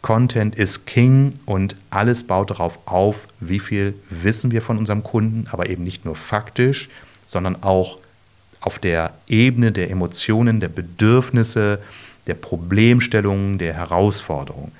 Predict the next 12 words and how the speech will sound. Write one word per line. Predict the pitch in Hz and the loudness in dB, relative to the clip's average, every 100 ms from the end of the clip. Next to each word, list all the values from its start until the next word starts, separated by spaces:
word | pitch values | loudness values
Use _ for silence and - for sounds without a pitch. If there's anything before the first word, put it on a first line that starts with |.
| - - _ | -20 -20 _
Wer | 92 98 101 | 0 4 4
das | 95 101 110 - | 2 2 2 0
versteht, | - 95 - 98 104 104 98 | 0 -4 -2 -2 -2 -2 -2
wird | 95 - - _ _ - | -2 -4 -14 _ _ -8
nie | 95 107 117 120 - | -2 2 2 0 -4
wieder | 98 98 | -2 -2
unter | 95 - 87 | -2 -6 -10
Kundenmangel | - 101 85 82 | -6 -6 -6 -6
leiden. | 73 92 120 120 117 - - - | -2 0 2 0 -4 -18 -20 -4
Das | - 165 | -2 -2
ist | 117 - 95 | -4 -4 -4
der | 90 90 87 | -2 -2 -6